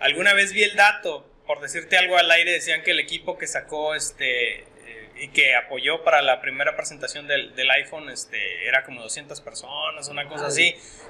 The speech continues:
Speaker 1: Entonces, voy de la mano con lo que tú dices, que, que dices, ok, pero no sale solamente toda la creatividad de Steve Jobs, sino había un equipo de trabajo detrás. Muchas veces no nos lo dicen,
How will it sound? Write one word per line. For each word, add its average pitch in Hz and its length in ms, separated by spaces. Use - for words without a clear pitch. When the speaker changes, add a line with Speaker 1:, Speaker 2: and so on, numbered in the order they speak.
Speaker 1:
Entonces, 160 440
voy 160 200
de 170 80
la 170 100
mano 170 280
con 170 100
lo 156 80
que 151 80
tú 165 100
dices, 165 300
que, 139 220
que 156 80
dices, 156 340
ok, 151 160
pero 139 180
no 143 140
sale 170 200
solamente 165 400
toda 160 180
la 160 100
creatividad 143 360
de 147 60
Steve 143 220
Jobs, 180 260
sino 135 200
había 131 220
un 170 100
equipo 175 380
de 156 60
trabajo 151 460
detrás. 170 440
Muchas 151 320
veces 175 220
no 165 160
nos 175 160
lo 175 100
dicen, 170 400